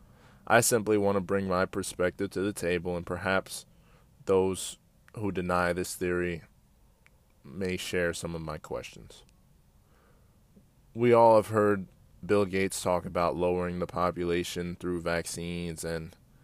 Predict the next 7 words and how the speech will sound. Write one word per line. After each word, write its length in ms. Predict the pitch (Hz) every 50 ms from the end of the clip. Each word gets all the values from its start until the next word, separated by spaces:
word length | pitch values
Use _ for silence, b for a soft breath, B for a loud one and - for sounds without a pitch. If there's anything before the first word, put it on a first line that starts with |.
| b b b b b b b - - -
improved 460 | - 98 - - 101 98 95 90 - -
healthcare. 540 | 92 90 90 - - - 95 87 87 87
We've, 260 | 90 104 127 123 110 -
we've 220 | - 123 131 113 -
seen 240 | - 104 92 87 85
those 200 | 85 85 85 -
videos. 440 | 82 82 80 80 78 78 - -